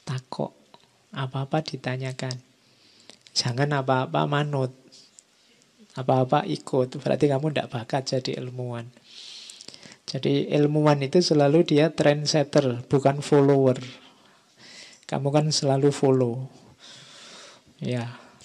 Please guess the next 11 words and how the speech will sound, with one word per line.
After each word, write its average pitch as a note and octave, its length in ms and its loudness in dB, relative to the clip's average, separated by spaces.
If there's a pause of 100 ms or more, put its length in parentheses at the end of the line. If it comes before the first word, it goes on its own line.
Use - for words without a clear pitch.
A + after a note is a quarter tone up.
(100)
di C#3+ 80 4
follow C#3+ 320 0
back D3 240 2
aja C#3+ 240 0
ndak, C#3+ 280 4
tapi C#3+ 200 2
kan D3 160 -2
kamu D3 240 0
follow D#3 640 8
terus. C#3 320 2 (1400)
Oke. C3+ 640 -2